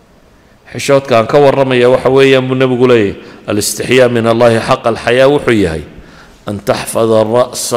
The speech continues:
وما وعى." Madaxa iyo wuxuu koobsado.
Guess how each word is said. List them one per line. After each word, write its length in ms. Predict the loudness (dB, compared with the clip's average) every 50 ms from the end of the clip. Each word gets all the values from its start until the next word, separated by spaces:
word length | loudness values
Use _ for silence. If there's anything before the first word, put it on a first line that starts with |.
| -2 -2 -4 -8 -20 -20 -20 -20 -20 -20 _ _ _ _ -6
وما 320 | -4 -4 -2 0 0 0
وعى." 400 | 0 0 0 0 -2 -2 -4 -6 -10 -16 -20 -20 -20 -20 _ _ _ _ _ _ _ _ _ _ _ _ _ -20 _ _ _ -2
Madaxa 340 | -2 0 0 0 0 0
iyo 200 | 0 2 2 2 2
wuxuu 240 | 0 0 0 -2 -2
koobsado. 600 | 0 0 0 0 0 0 -4 -4 -4 -4 -4 -6